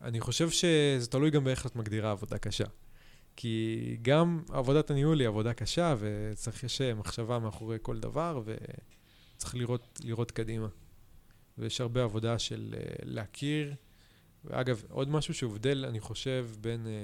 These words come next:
ניהול, אה, אה, לפיתוח, זה שאם בפיתוח אתה מכיר את המשימה שלך, אתה מכיר את המשימה שעשית לה code review, עשית לה design review,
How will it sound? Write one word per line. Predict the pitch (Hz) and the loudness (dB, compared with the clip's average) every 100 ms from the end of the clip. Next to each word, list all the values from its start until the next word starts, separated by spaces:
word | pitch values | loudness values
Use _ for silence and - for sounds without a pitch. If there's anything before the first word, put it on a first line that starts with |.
| 104 104 107 | -8 -10 -10
ניהול, | 107 110 135 117 - | -4 -2 -2 -2 -6
אה, | 113 110 - _ - - - - - - | -10 -12 -16 _ -20 -20 -20 -20 -12 -6
אה, | 113 107 | -4 -2
לפיתוח, | 110 - - 214 196 - - - _ - _ - - | -4 -4 2 2 2 -2 -16 -20 _ -20 _ -20 -14
זה | 123 107 | -8 -4
שאם | 120 113 113 - - 165 | -2 -2 -4 -6 -6 -4
בפיתוח | 165 160 180 | -4 0 0
אתה | - | 0
מכיר | 123 117 165 | -2 0 0
את | |
המשימה | 170 139 135 127 | 0 0 0 -2
שלך, | 120 107 117 | -2 -4 -6
אתה | 120 | -6
מכיר | 110 - | -6 -6
את | 120 | -6
המשימה | 120 - 117 | -6 -4 -4
שעשית | 107 107 107 107 | -2 -4 -6 -8
לה | 101 - | -6 -6
code | 147 | -4
review, | 160 143 160 156 | -4 -2 0 2
עשית | 135 - | 0 -4
לה | 107 | -10
design | 98 104 135 151 | -10 -4 -2 -2
review, | 143 139 143 139 | -4 -4 -4 -4